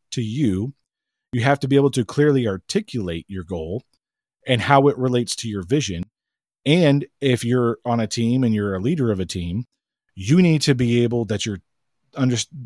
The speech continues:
make sure that your team understands it, they can buy into it, and we can hold each other accountable to achieving those goals. So it doesn't have to be drawn out. You know, a smart, this instance is literally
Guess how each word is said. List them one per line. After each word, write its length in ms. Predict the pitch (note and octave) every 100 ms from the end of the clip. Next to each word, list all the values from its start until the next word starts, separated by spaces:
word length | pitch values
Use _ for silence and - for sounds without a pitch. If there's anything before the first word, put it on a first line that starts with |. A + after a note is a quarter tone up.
| -
make 160 | C3+ A#2
sure 140 | B2+
that 120 | A#2 A#2+
your 100 | G#2
team 320 | - G3+ F3+
understands 600 | A2 G2 - G2+ F2 E2+
it, 160 | A2 _ -
they 280 | A2 B2+
can 180 | B2+ B2
buy 200 | A2 F#2+
into 500 | F#2+ E3+ A#3+ - F2+
it, 160 | G2+ - _ _ _ _ -
and 320 | C3 B2+ B2+ -
we 260 | G#2+ B2+
can 140 | C3+ C3
hold 220 | B2+ C3
each 220 | A2 -
other 200 | F3 C3+
accountable 440 | G#2 A2+ G2 G#2 G#2+
to 140 | B2
achieving 440 | A2 - E3 A2
those 160 | E2 D#2
goals. 360 | - - - - _ _ _ _ _ _
So 380 | - D3 C#3+ _ -
it 120 | D3
doesn't 240 | F3 E3+ E3
have 160 | F3
to 80 | D3
be 80 | D3
drawn 300 | D3+ D3+ D3+
out. 220 | A#2 - _ _
You 140 | D3+ C3+
know, 160 | C3
a 260 | - - -
smart, 420 | - B2 C#3 C#3
this 220 | B2 B2+
instance 680 | C#3 C3+ - G2 F#2 F#2 - _ _ _ _ _ -
is 580 | A#2+ A2+ A2 G#2+ F2+ F#2+
literally 840 | B2 B2+ A2+ A2 G#2+ G#2+ G#2 G#2